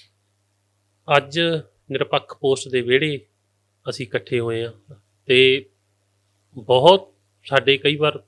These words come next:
ਸਵਾਲ ਹੁੰਦੇ ਨੇ ਤੇ ਅਸੀਂ ਕਲਯੁਗੀ ਜੀਵ ਕਹਿੰਦੇ ਹਾਂ ਤੇ ਜਿਹੜੇ ਸਾਡੇ ਇਸ ਮਨੁੱਖੀ ਜਨਮ ਦੇ ਵਿੱਚ ਜਿਹੜੇ ਸਾਡੇ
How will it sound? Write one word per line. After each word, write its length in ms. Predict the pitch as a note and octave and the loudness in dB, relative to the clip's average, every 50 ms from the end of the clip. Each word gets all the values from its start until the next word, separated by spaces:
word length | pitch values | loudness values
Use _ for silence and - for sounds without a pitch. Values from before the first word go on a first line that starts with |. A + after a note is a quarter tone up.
| _ _ _ _ _ _ _ _ _ - | _ _ _ _ _ _ _ _ _ -20
ਸਵਾਲ 480 | - - C3 A#2 A#2+ A#2 A#2 B2+ C3+ B2+ | -10 -6 0 2 4 6 6 4 4 2
ਹੁੰਦੇ 280 | B2 B2 A2+ A#2+ A#2 A#2 | -4 -6 -6 -6 -6 -6
ਨੇ 140 | A#2 A2 - _ _ _ _ _ _ _ _ _ _ _ _ _ _ _ _ _ _ _ _ _ _ _ | -10 -14 -18 _ _ _ _ _ _ _ _ _ _ _ _ _ _ _ _ _ _ _ _ _ _ _
ਤੇ 160 | - C3+ B2+ B2 | 0 2 2 2
ਅਸੀਂ 320 | - D3+ C#3+ C#3 C3+ C3 - _ _ _ _ _ _ _ - | 0 -4 -8 -10 -12 -14 -18 _ _ _ _ _ _ _ 2
ਕਲਯੁਗੀ 440 | D3+ C#3+ C#3 C3+ C3+ B2+ B2+ B2+ A#2+ | 2 2 2 0 -6 -6 -6 -10 -8
ਜੀਵ 340 | - A#2 A#2+ A#2+ A2 A2+ G#2 _ _ _ _ _ _ - | -6 -6 -6 -6 -8 -10 -18 _ _ _ _ _ _ -6
ਕਹਿੰਦੇ 280 | G#2+ G2+ A2+ A#2 G#2+ | -4 -4 -4 -8 -10
ਹਾਂ 80 | G2 - _ _ _ _ _ _ _ _ _ _ _ _ _ _ | -12 -14 _ _ _ _ _ _ _ _ _ _ _ _ _ _
ਤੇ 60 | E2+ | -10
ਜਿਹੜੇ 320 | F#2+ A#2+ C#3+ D#3+ F#3 F#3+ E3 | -4 -2 0 0 2 0 0
ਸਾਡੇ 340 | - D3 C3+ C3+ C#3+ C#3+ C3+ - _ _ _ _ _ _ _ _ _ _ _ _ - | 0 -2 -2 0 -2 -2 -4 -6 _ _ _ _ _ _ _ _ _ _ _ _ -4
ਇਸ 360 | D3+ C#3 C#3+ C#3+ C3+ - - D#3 C#3+ B2+ - _ _ _ _ _ | -2 0 0 0 -2 -2 -4 -4 -4 -4 -6 _ _ _ _ _
ਮਨੁੱਖੀ 600 | C3 C3+ C3 B2+ B2+ - - - C#3+ C3 B2+ B2 | -6 -4 -4 -4 -4 -8 -8 -6 -6 -6 -6 -8
ਜਨਮ 360 | A#2 A#2 B2 A#2+ A#2 A#2+ B2 A#2+ | -4 -2 -2 0 0 -2 -2 -2
ਦੇ 120 | B2+ B2+ | -2 -2
ਵਿੱਚ 300 | A2+ A2+ A2 - - B2 G#2+ G#2 - _ _ _ _ _ _ _ _ _ _ _ - | -2 -4 -8 -10 -10 -10 -10 -10 -12 _ _ _ _ _ _ _ _ _ _ _ -6
ਜਿਹੜੇ 240 | B2 B2+ D3+ D#3+ D3+ | -4 -2 -2 -2 -2
ਸਾਡੇ 420 | - C#3 B2+ A2+ A#2+ B2+ B2+ | -2 -4 -4 -2 0 -2 -2